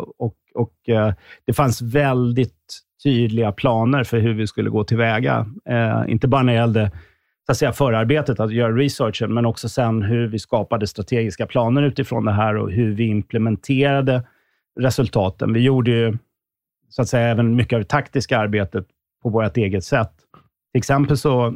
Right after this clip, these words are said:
så hade vi väldigt få live-programledare. Eh, vi hade en inspelningsteknik som vi var först med på den tiden,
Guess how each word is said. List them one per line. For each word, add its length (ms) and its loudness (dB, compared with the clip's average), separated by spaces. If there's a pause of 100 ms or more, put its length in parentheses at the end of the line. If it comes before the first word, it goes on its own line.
(100)
så 200 -4
hade 240 0
vi 80 0
väldigt 340 0
få 200 0
live-programledare. 1160 0 (520)
Eh, 280 0
vi 100 0
hade 520 2 (920)
en 120 2
inspelningsteknik 840 2
som 120 -2
vi 60 2
var 100 2
först 300 -2
med 160 0
på 60 -2
den 180 2
tiden, 380 0